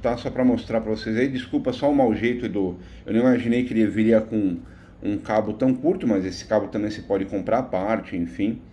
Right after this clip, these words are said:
né? Fazer um outro tipo de cabo pra colocar nele, tá? E o ideal é que isso fique preso em alguma madeira, alguma mesa, alguma coisa, que ele não fique solto,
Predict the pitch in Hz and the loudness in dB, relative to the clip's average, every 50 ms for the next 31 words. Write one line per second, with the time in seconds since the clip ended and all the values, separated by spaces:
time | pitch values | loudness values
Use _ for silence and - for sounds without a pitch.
0 | - - - - - - - 87 92 101 107 104 - 104 92 95 98 95 92 95 | -20 -20 -20 -20 -20 -14 -8 -4 -2 -2 -2 -4 -6 -6 -4 -2 -2 0 0 0
1 | 98 95 - - - - 98 90 90 92 - - 95 92 92 87 80 90 87 - | 0 -2 -6 -14 -16 -14 -12 -10 -10 -10 -6 -4 -2 -2 -2 -4 -6 -8 -8 -8
2 | - 95 90 - 107 104 104 120 135 143 - - - - - - - - - - | -8 -8 -6 -6 -4 -2 0 0 0 -2 -6 -12 -16 -20 -20 -20 -20 -20 -20 -20
3 | - - - - 92 104 123 127 - - - - - - - - - - - - | -20 -14 -6 -2 -2 -2 -2 -4 -8 -16 -20 -20 -20 -20 -20 -20 -20 -20 -20 -20
4 | - - - - - - - - 95 95 101 104 95 104 101 101 113 113 110 - | -20 -20 -20 -20 -20 -18 -8 -2 0 0 2 2 2 2 4 4 4 4 2 0
5 | 117 110 - - - - 92 - 127 127 - - 104 113 117 117 104 98 98 87 | -4 -6 -6 -10 -14 -12 -8 -8 -6 -6 -4 -2 0 0 0 0 0 -2 -2 -2
6 | 85 92 98 95 95 107 113 98 95 107 107 104 95 90 85 95 98 98 95 95 | -2 -2 0 0 0 0 0 0 0 0 2 2 0 0 0 0 0 2 2 2
7 | 101 107 104 98 90 92 87 92 95 92 - - 95 101 101 - - 98 101 101 | 2 2 0 0 -2 -6 -6 -4 -6 -6 -6 -4 -4 -4 -4 -4 -6 -4 -4 -4
8 | 101 - - - - - - - - 113 120 123 - - | -4 -6 -10 -14 -16 -16 -8 -4 -2 -2 -2 -2 -6 -12